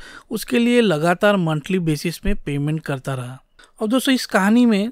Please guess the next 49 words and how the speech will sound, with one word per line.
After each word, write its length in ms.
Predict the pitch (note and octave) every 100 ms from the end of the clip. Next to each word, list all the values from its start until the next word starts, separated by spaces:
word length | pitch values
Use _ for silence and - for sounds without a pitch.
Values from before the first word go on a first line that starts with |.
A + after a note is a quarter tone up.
| C#4+
जो 240 | D#3 F3
दो 260 | D#3+ C#3+ F3+
मेन 320 | E3+ D#3 F#3+
कैरेक्टर्स 680 | F#3 E3 D#3+ - D#3+ C#3+ -
हैं 80 | C3+
वो 200 | C3+ C#3
हैं 240 | E3 A3 D3
जिप्सी 500 | C#3 D#3 - F#3+ F3+
रोज, 200 | E3+ F3+
जिसके 300 | D3 - D#3
ऊपर 180 | D#3
ये 80 | D3+
कहानी 340 | - C#3+ C#3 D3
है, 80 |
और 120 | G3+ E3
उसकी 260 | - -
माँ 260 | E3 D3 A#2+ - - _
डीडी 320 | E3 F3 E3+
ब्लैंचार्ड। 600 | F3+ D3+ C#3 B2+ C3+ B2 B2 _ _ -
अब 100 | G3
शुरुआत 500 | - G3 F#3 A3 A#3+
से 160 | -
ही 140 | G3+ F#3+
जो 160 | E3+
डीडी 380 | E3+ C#3 D3+ F#3
ब्लैंचार्ड 480 | F3 D#3+ D3+ F3 C#3+
है 180 | C3+ A#3 - - _ -
वो 180 | G3 A#3
एक 160 | A#3+
एकदम 420 | B3 G3+ G#3+ B3 B3+ -
आइडियल 480 | D#3+ E3 E3 A3 A3+
माँ 320 | F3+ E3 F#3
जैसा 300 | F#3 E3 F#3
वो 120 | F3+
दिखाती 440 | D3+ C3 C#3 C3+ C3+
है, 200 | B2+ B2+ _ _
एक 160 | E3 -
आइडियल 420 | D3 D3+ D#3+ G#3
पेरेंट 500 | G3+ - D#3 E3 F#3
जिसको 320 | D#3+ D#3 - D#3+
बोलते 320 | C#3+ C3 C3
हैं, 180 | B2 B2+
जो 100 | D#3
अपने 200 | - D#3+
बच्चों 320 | C#3 - D3
का 120 | D3+
ध्यान 360 | B2 B2+ D3 D#3
रखती 340 | C#3 - C3+
है, 180 | C3